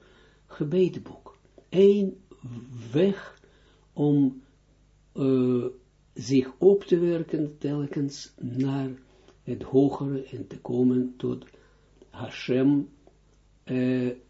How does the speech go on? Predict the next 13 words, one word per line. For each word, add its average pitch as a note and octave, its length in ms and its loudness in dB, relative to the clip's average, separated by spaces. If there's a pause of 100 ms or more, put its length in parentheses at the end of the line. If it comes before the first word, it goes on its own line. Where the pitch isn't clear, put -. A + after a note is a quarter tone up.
(220)
via C#3+ 720 2
Yeshua, B2+ 640 -6
via C3 340 0
de B2+ 120 -2
ketter. - 340 -12 (2000)
En F3+ 380 4 (2250)
dat G#3+ 300 -2
is D#3 200 -2
wat, D3+ 240 -4 (680)
wat D#3 300 -6 (120)
Ari F3+ 340 2
ons D#3+ 400 -2 (960)
uitlegt. - 680 -4